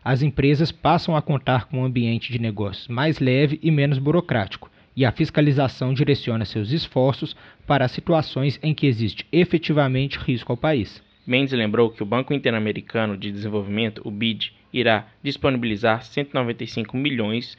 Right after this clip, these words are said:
Speaker 2: de dólares para investimentos na defesa agropecuária brasileira.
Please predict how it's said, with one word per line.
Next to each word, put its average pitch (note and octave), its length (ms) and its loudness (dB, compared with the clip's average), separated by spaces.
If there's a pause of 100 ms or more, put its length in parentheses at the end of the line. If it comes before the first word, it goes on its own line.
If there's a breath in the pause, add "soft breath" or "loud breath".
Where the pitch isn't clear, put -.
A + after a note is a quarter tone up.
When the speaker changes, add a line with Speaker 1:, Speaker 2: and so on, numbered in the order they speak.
(160 soft breath)
Speaker 2:
de C#3 120 -4
dólares G#2+ 480 0
para G#2 320 -2 (280 soft breath)
investimentos D3 720 0
na A#2+ 180 0
defesa B2 480 -2
agropecuária B2 720 2
brasileira. A#2+ 500 -4